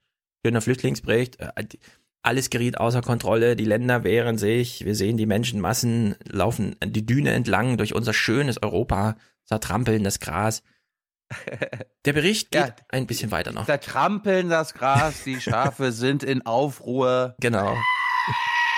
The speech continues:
Speaker 1: Und die Ziegen auch. Also wir lassen uns
Speaker 2: Ziege.
Speaker 1: mal von
Speaker 2: Ach so,
Speaker 1: das ist
Speaker 2: das ist ma-, das war ein Schaf.
Speaker 1: Hm,
Speaker 2: Echt
Speaker 1: warte
Speaker 2: jetzt?
Speaker 1: mal. Goat ist doch eine Ziege, oder?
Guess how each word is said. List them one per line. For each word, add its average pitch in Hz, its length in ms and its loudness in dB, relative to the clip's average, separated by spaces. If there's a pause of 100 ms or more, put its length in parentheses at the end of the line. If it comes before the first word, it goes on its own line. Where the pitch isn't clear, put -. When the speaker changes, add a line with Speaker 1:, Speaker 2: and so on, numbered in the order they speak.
(580)
Speaker 1:
Und 110 120 -6
die 120 100 -10
Ziegen - 380 -2
auch. 98 340 -4 (600)
Also 135 180 0
wir 117 80 2
lassen 117 200 0
uns 110 80 -2
Speaker 2:
Ziege. 202 120 -2
Speaker 1:
mal 104 240 -2 (480)
von 107 320 -2
Speaker 2:
Ach - 120 -8
so, 170 280 2 (100)
Speaker 1:
das 110 140 -4
ist - 180 -8
Speaker 2:
das 113 160 2
ist 101 160 -2
ma-, 107 160 -2 (140)
das 107 180 -6
war 110 80 4
ein 98 60 2
Schaf. 143 400 -4 (1800)
Speaker 1:
Hm, 92 220 -8
Speaker 2:
Echt 135 240 -8
Speaker 1:
warte 359 100 -6
Speaker 2:
jetzt? 95 80 -12
Speaker 1:
mal. 90 140 -14 (380)
Goat 117 260 2
ist - 180 -6
doch 120 140 -4
eine 107 140 0
Ziege, 156 360 -4
oder? 123 300 -4